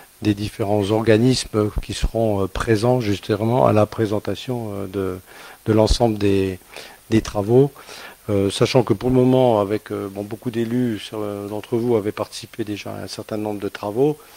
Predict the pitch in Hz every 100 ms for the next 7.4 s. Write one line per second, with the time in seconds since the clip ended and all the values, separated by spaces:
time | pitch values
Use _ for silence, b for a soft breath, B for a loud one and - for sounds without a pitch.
0 | b b - - - - - - 127 117
1 | 117 - 120 113 113 107 - 123 - 117
2 | 135 131 113 104 110 - 143 151 _ _
3 | - _ - 110 107 101 110 131 123 107
4 | 101 107 110 104 107 113 120 139 101 110
5 | 113 - 95 - 139 107 104 95 98 104
6 | - 139 143 110 101 95 98 117 113 95
7 | 95 92 90 90